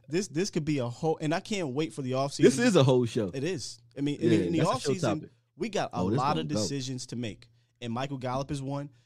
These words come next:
Speaker 1: DeMarcus Lawrence may be. I don't think it, sh-, it should be, but he may be one. Um, you got Curse, Hooker,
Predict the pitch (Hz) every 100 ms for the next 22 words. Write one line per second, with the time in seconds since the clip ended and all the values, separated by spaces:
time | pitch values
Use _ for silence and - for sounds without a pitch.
0 | _ 127 135 127 131 123 - 120 139 139
1 | 131 123 123 127 127 113 123 123 143 113
2 | 98 113 104 98 - 82 110 117 98 107
3 | 101 110 123 135 123 131 127 127 127 131
4 | 127 _ _ _ - 117 110 107 120 120
5 | 113 113 113 120 123 - - _ _ 131
6 | 135 - 123 120